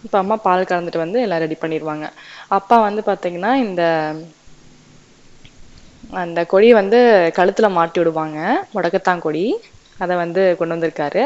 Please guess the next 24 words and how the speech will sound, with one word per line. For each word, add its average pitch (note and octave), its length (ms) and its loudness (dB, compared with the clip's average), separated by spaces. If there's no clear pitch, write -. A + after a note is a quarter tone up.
அடுத்தது G#3 280 0
அகத்தி A3 340 0
தலை F3 220 2
வந்து G#3+ 220 -2
பூஜை G#3 300 2
முடிஞ்சதுக்கு F#3 380 -2
அப்புறம் A4 260 -4
ஒவ்வொரு A3+ 280 6
மாட்டுக்கும் G#3 440 4
ஒவ்வொரு E3 220 4
கை E3+ 280 2
கொடுப்போம், A#3 500 -4
அதுக்கு E3 260 -2
ரெடியா D#3+ 260 0
இருக்கு. F3 240 -2
இப்போ - 140 2
வந்து G3+ 180 4
அம்மா G3+ 340 2
குளிச்சுட்டு G#3 360 2
வந்து A3 280 6
பொங்கல் G3 380 2
வைக்க F3 160 -2
ஸ்டார்ட் E3+ 340 0
பண்ணிட்டாங்க. F3 440 -2